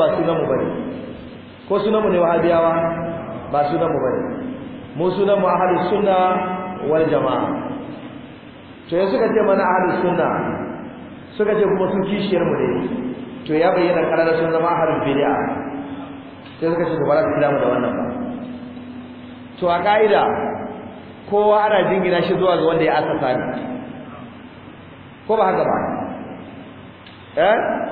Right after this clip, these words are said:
Shi yasa kowace ɗariƙa zuwa ga wa ake jingina ta? Zuwa ga wanda ya asasa ta. Shehu Tijjani shi ya asasa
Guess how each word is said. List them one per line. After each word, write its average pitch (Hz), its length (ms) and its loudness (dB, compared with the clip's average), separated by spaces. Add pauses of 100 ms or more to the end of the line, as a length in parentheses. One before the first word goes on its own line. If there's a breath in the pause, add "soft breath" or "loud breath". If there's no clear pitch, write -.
(680)
Shi 202 80 0
yasa 214 160 4
kowace 214 400 4
ɗariƙa 170 400 4
zuwa 220 160 4
ga 180 160 4
wa 175 80 6
ake 175 140 2 (100)
jingina 156 320 2
ta? 139 80 2 (1200)
Zuwa 180 160 4
ga 165 160 2
wanda 160 160 2
ya 151 80 2
asasa 147 400 0
ta. - 80 -4 (3000)
Shehu 214 340 2
Tijjani 175 420 4
shi 175 140 0
ya 190 80 4
asasa 185 300 2